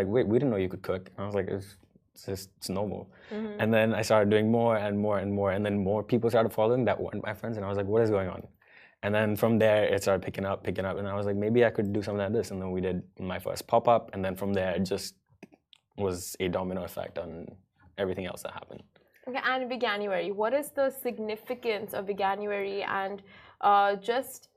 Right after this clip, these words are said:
Speaker 2: you know, the significance of the movement, like, the vegan movement?
Speaker 1: So Veganuary is, um, it's a month in January. So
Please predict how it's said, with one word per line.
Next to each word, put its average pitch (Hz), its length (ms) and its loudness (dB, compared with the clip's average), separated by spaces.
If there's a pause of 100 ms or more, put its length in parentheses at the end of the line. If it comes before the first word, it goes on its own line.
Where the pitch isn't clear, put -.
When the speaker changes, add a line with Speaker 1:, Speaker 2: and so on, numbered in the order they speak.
(420)
Speaker 2:
you 233 200 -6
know, 220 160 -2 (140)
the 214 520 0
significance 247 500 -4
of 240 100 -4
the 214 80 -4
movement, 196 500 -6
like, 185 120 -4
the 202 60 -6
vegan 190 360 -6
movement? - 380 -12 (200)
Speaker 1:
So - 200 8 (720)
Veganuary 127 920 8
is, 101 640 4
um, 90 640 -4 (720)
it's - 340 -4 (180)
a 110 80 6
month 104 480 0 (600)
in 101 160 2
January. 95 480 2
So 107 120 0